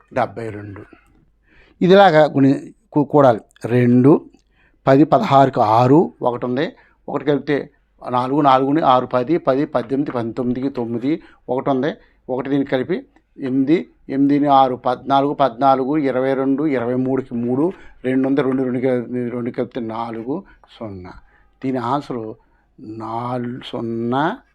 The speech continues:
నాలుగు మూడు తొమ్మిది ఆరు రెండు. రెండు చూద్దాం. రెండు ఒకట్లు రెండు, రెండు తొమ్మిదిలు పద్దెనిమిది, రెండు తొమ్మిదిలు పద్దెనిమిది, రెండు ఎనిమిదిలు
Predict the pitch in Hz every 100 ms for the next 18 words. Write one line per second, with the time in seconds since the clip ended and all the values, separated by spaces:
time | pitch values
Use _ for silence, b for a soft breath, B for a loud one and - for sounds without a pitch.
0 | _ _ _ _ 117 110 120 120 117 147
1 | 202 113 113 113 120 120 160 190 _ 127
2 | 110 113 117 123 147 - 107 101 104 113
3 | 180 - 82 80 - - _ _ _ -
4 | - 151 175 147 120 120 - _ _ 175
5 | 180 160 151 190 202 247 302 - _ _
6 | _ _ _ _ _ _ - 110 113 110
7 | 107 104 101 110 113 - _ _ _ _
8 | - 156 165 170 170 175 208 269 302 _
9 | _ - - 104 92 - 117 110 107 107
10 | 110 113 _ b b _ 156 175 175 165
11 | 170 196 254 302 _ - 117 113 - 113
12 | 107 107 110 120 123 _ _ _ _ _
13 | - 151 175 170 160 175 190 254